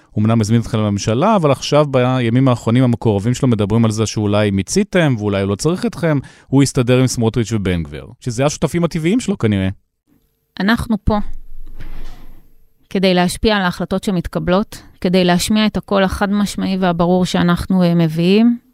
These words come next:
Speaker 2: זה נכון לגבי סוגיית החטופים שאתם שומעים, וזה נכון גם לגבי סוגיות אחרות שקשורות, אה, בלחימה עצמה.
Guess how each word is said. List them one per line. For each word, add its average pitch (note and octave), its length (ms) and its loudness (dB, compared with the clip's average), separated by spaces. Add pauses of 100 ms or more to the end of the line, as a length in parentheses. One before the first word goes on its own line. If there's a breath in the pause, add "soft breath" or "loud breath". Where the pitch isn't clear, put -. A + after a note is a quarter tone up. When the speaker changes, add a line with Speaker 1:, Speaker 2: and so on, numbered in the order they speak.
(140)
Speaker 2:
זה E3+ 240 -2
נכון F#3 360 0
לגבי F3 360 0
סוגיית F3 400 -4
החטופים G3+ 600 -2
שאתם A3 440 0
שומעים, A#3 400 4
וזה F#3 200 0
נכון F#3 340 0
גם F#3 140 0
לגבי F3 360 2
סוגיות F3 460 -2
אחרות F3+ 400 -6
שקשורות, F3+ 640 -4
אה, F3 180 0
בלחימה E3+ 500 0
עצמה. G3 400 2